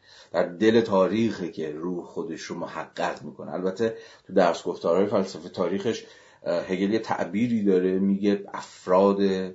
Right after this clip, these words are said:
در واقع جهان تاریخی، یعنی world history individual،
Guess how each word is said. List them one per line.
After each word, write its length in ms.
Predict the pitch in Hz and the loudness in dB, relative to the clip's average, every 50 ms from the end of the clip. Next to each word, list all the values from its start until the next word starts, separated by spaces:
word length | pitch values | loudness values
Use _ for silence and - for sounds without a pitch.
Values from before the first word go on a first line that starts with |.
| - _ _ _ _ _ - | -14 _ _ _ _ _ -6
در 180 | 80 82 78 | -4 -2 -2
واقع 580 | 76 76 78 80 78 76 76 85 85 87 85 80 - 80 80 82 80 | -2 -2 -2 -4 -4 -4 -4 -4 -4 -4 -4 -6 -8 -10 -14 -12 -4
جهان 400 | 78 92 90 - 87 85 78 76 | 0 0 0 0 -2 -6 -6 -6
تاریخی، 760 | 73 78 78 76 73 82 76 - - - 90 85 73 69 - - | -4 -4 -2 -2 -2 -4 -8 -10 -8 -6 -6 -6 -6 -8 -12 -12
یعنی 440 | - 80 82 80 - 73 76 76 - _ _ _ _ _ _ - | -10 -8 -8 -8 -8 -10 -12 -14 -16 _ _ _ _ _ _ -6
world 300 | 85 92 90 90 80 - | -2 2 2 2 2 0
history 540 | - - 98 95 - - - 90 82 82 85 85 | -4 -6 -8 -8 -8 -8 -8 -8 -6 -6 -6 -8
individual، 600 | 80 82 76 85 80 76 85 85 87 90 80 67 | -8 -10 -10 -12 -12 -6 -2 2 2 2 2 0